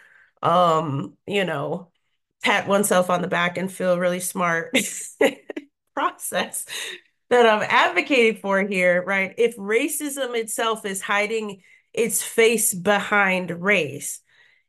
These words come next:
in addition to the things that add benefit and value to any of our lives, such as the positive aspects of culture, then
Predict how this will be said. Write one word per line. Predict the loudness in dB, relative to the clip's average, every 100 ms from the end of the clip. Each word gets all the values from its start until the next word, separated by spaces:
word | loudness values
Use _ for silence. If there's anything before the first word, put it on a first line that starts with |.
| _
in | 4 8
addition | 6 6 2 2 0 -2
to | -2 -4
the | -4
things | -4 -2 -2 -2 -4
that | -4 -4 -6 0
add | 0 0 -4 -6
benefit | -2 -2 -2 -6 -8 -6
and | -4 -2
value | 0 0 0 -4 -6
to | -6
any | -4 -2
of | -2
our | 0 0
lives, | 2 2 2 -2 -6
such | -4 -4 -6 -2
as | 0 0 -2 -8 _ _ -6 -6 -6 _ 0
the | 2 4 2 0
positive | 2 4 4 2 2 -2 -4
aspects | 0 0 0 -4 -4 -2
of | -2 -2 -8
culture, | -2 2 2 0 -4 -4 -6 -12 -20 -20 -20 _
then | 0 4 4 2 -2